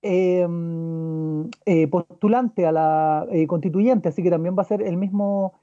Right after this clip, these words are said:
el mismo tema, que por lo demás parten contando las constituyentes, así va a ser.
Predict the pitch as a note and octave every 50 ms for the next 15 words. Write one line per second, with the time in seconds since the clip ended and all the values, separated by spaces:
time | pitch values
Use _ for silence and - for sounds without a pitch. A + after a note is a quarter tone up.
0 | _ _ - F3+ D#3+ F3 G3+ F#3+ G3+ G3 F3+ G3+ F3+ D#3 C#3 C3+ D#3+ D#3 E3+ E3
1 | E3+ F3 F#3+ B3 A#3 - - B3+ C4+ C4 - C#4 C4 - - C4 A#3+ A3 - C4+
2 | C4 C4 C4+ C4 B3+ B3+ - B3+ A3+ A3 B3 G#3 B3+ B3 A#3+ A3 E3 C#3+ - D#3
3 | F3+ - - - C#3+ - A3+ A3+ A3 - - G#3 D#3 -